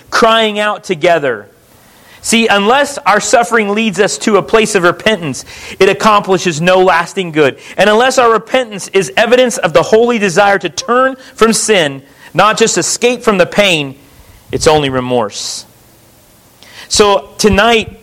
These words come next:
just briefly, I wanted to share this with you. It's just kinda like a rerun from Sunday for some of you guys, I know. But see, as the Lord was angry with Israel because they had not listened to what he had said, they had not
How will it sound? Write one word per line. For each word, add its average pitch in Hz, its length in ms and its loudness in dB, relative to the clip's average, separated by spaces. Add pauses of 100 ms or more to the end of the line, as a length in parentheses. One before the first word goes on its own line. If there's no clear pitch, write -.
(160)
just - 280 0
briefly, 208 440 0
I 196 60 4
wanted 202 240 0
to 175 60 -2
share 220 320 0
this 214 160 0
with 202 160 -2
you. 196 80 -2
It's 170 100 -2
just 165 120 -4
kinda 208 160 0
like 190 140 2
a 175 40 2
rerun 202 540 -2
from 160 220 -2 (240)
Sunday 220 380 2
for 170 140 0
some 220 280 0
of 185 100 -6
you 190 80 -2
guys, 190 260 2
I 185 80 2
know. 190 320 0 (380)
But 196 140 2
see, 233 320 -2 (260)
as 196 160 2
the 220 80 2
Lord 240 300 2
was 208 200 0
angry 247 300 -2
with 214 220 -2
Israel 208 280 2
because 180 300 -2
they 175 100 2
had 185 220 -2
not 214 400 -2 (580)
listened 214 420 0
to 214 40 4
what 208 160 4
he 196 120 -2
had 180 100 -4
said, 170 380 0
they 165 120 -2
had 160 180 -4
not 185 400 -6